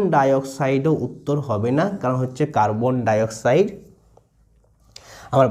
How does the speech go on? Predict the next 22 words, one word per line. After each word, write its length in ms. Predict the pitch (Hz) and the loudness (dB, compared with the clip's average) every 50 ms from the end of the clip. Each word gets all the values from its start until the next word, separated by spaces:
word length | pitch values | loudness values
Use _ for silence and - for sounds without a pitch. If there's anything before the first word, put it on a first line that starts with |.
| 101 101 | 2 -2
ভারী 260 | - 104 107 117 143 147 131 120 | -2 0 2 2 2 2 4 4
গ্যাস, 200 | 139 151 190 214 - - | 4 4 4 2 0 -4
সেটা 180 | - 131 - 139 120 117 | -4 0 2 2 2 2
এত 120 | - - 139 123 | 0 0 -2 -2
উপরে 200 | 110 - - 135 139 123 | -2 -2 0 0 0 0
যেতে 140 | 101 101 - 98 | -2 -4 -6 -6
পারবে 240 | 95 87 85 85 87 90 98 | -6 -6 -6 -8 -10 -12 -12
না। 60 | - - - _ _ _ _ _ _ _ - - - - - 139 151 | -14 -18 -20 _ _ _ _ _ _ _ -20 -20 -14 -2 2 4 4
অক্সিজেন 560 | 156 156 - - - - 190 175 160 185 185 185 170 185 | 4 2 -2 -10 -8 -6 -2 0 2 2 2 2 2 2
তো 60 | 185 165 135 | 0 0 0
নয়ই, 260 | 123 120 127 135 143 160 180 - - - - - | 0 0 0 0 0 0 -2 -4 -8 -14 -10 -4
কারণ 160 | 131 127 123 110 117 | -2 -2 0 0 -2
অক্সিজেন 440 | 113 - - - - 131 131 139 139 131 131 | -4 -8 -12 -14 -8 -4 -2 0 0 0 -2
হচ্ছে 240 | 131 131 - - 147 127 | -4 -6 -6 -4 -2 0
আমাদের 260 | 123 120 120 120 123 117 - - | 0 0 -2 -2 -4 -6 -8 -8
কি? 80 | - 170 208 202 | -8 -8 -8 -6
না, 60 | - 117 120 | -6 -4 -2
আমাদের 180 | 117 117 113 - | -2 -2 -4 -4
শ্বাস 220 | - 113 113 - - - | -4 -4 -4 -4 -4 -4
নিতে 160 | 127 127 120 - | -4 -4 -4 -4
সাহায্য 320 | - 101 113 110 107 104 110 113 - 107 | -4 0 0 0 0 0 -2 0 0 2
করে। 180 | 110 117 160 | 2 2 2